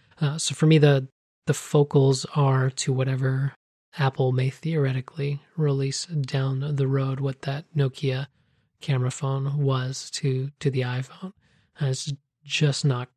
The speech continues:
quite there yet. Uh, it is definitely leaps and bounds better stylistically than Google Glass, but it's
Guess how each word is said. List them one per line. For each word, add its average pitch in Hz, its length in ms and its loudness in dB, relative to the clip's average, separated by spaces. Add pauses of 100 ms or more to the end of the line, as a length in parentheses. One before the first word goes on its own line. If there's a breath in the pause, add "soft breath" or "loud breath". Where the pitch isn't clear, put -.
quite 131 480 -4 (200)
there 131 460 0
yet. 143 420 -8
Uh, 147 60 0
it 151 280 0
is 143 240 0 (920)
definitely 139 380 0
leaps 143 420 -2
and 135 280 -2 (200)
bounds 131 800 -4 (800 soft breath)
better 131 460 -2
stylistically 156 840 -2
than 135 120 2
Google 127 280 2
Glass, 135 540 -2 (540)
but 135 280 -2 (100)
it's - 720 -6